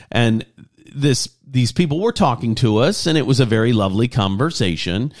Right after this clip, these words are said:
And she said, "What do you do?" And I said, "Well, I'm the sales manager for a mortgage company, and this is,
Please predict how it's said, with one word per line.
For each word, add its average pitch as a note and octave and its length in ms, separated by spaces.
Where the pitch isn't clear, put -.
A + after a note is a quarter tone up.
And C3 200
she D3+ 180
said, A#2+ 280
"What E2 180
do F2+ 80
you A3+ 180
do?" D3 320
And E3+ 100
I D3 60
said, D3+ 200
"Well, G2 300
I'm A2+ 280
the A2 140
sales G2 360
manager F#2+ 400
for D#3 180
a D#3+ 60
mortgage G2+ 480
company, A#2 480
and A2 160
this F2+ 160
is, G2+ 260